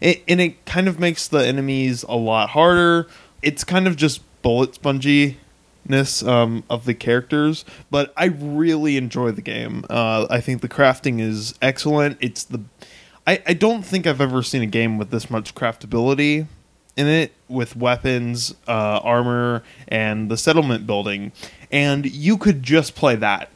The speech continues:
and not even do the quests, that kind of stuff. But if you do questing and just go around the map and explore,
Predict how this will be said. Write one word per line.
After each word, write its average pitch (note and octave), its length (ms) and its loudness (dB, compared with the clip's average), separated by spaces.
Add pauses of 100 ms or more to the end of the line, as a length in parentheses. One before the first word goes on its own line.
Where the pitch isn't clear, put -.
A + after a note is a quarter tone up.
and C3+ 140 -2
not C3 200 6
even A#2 260 2
do C3 160 4
the A#2+ 120 -2
quests, - 560 -4
that A#2 220 0
kind A#2+ 140 -10
of - 80 -16
stuff. - 380 -14 (360)
But C3 360 4 (240)
if C3 200 0
you B2+ 140 2
do F3+ 200 2
questing C3 720 0
and A#2+ 160 -6
just A2+ 220 -6
go B2 200 -2
around A2+ 220 -2
the B2 60 -2
map C3+ 320 0
and B2 80 -4
explore, B2 640 0